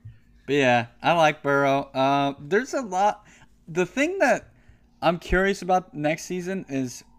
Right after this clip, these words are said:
I've heard the same thing from, like, four different, like, kind of big time media guys, like Bill Simmons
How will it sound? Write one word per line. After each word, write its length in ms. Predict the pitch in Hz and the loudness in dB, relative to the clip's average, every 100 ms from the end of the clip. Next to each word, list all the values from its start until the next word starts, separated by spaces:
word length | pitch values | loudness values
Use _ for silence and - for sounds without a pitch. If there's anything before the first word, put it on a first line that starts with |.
| _ | _
I've 160 | 156 - | -10 -4
heard 240 | 196 170 | -4 -4
the 80 | 139 | -6
same 340 | - 160 202 | -6 -6 -6
thing 380 | 196 160 143 135 | -4 -2 -2 -4
from, 260 | - 131 131 | -8 -8 -4
like, 260 | 117 - | -4 -6
four 440 | - - 135 139 151 | -16 -14 -8 -4 -4
different, 520 | 139 135 131 123 117 - _ _ _ _ - | -4 -6 -6 -6 -8 -14 _ _ _ _ -12
like, 180 | 117 113 | -12 -8
kind 220 | 143 131 | -4 -4
of 120 | 113 | -4
big 200 | 127 131 | -4 -4
time 280 | 135 123 120 | -4 -4 -2
media 280 | 117 117 113 | -4 -4 -6
guys, 420 | 117 113 113 - | -6 -6 -6 -10
like 140 | - - _ _ - | -18 -20 _ _ -12
Bill 180 | - 156 | -4 -2
Simmons 800 | 147 - 139 135 131 127 123 - | -2 -4 -2 -2 -2 -4 -6 -12